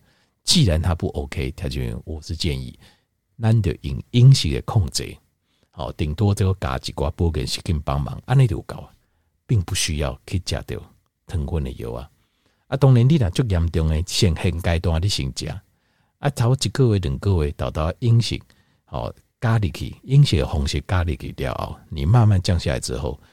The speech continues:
豆豆啊，豆豆啊，药啊量啊，愈降愈轻，好，最后条件有没有这个观念？好，因为你若药啊用一段时间啊，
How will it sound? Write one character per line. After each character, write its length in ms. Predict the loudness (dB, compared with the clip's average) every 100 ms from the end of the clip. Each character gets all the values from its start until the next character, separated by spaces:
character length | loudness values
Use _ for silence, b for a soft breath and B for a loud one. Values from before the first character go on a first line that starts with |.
| b -8
豆 120 | -4
豆 120 | 0
啊， 180 | 2 2
豆 140 | 0
豆 80 | -2
啊， 100 | -4 -4
药 200 | 0 2
啊 140 | 2
量 220 | 0 -2 -4 -6
啊， 120 | -6 -4
愈 260 | 0 -2 -2
降 160 | -6 -4
愈 160 | -4 -4
轻， 180 | -4 -6 -8 _
好， 260 | _ -14 -14 _
最 180 | -8 -4
后 120 | -4 -4
条 120 | -4
件 80 | -2
有 80 | -2
没 100 | -4
有 60 |
这 160 | -4 -4
个 60 | -2
观 220 | -2 -4
念？ 120 | -6 -8 -12 b b _
好， 200 | -18 -8
因 120 | 0
为 80 | 2
你 120 | 4
若 140 | 4 2
药 140 | 2 4
啊 120 | 4
用 160 | 0 -2
一 160 | -2 0
段 180 | -2
时 200 | 0 0
间 200 | 2 4
啊， 200 | 4 2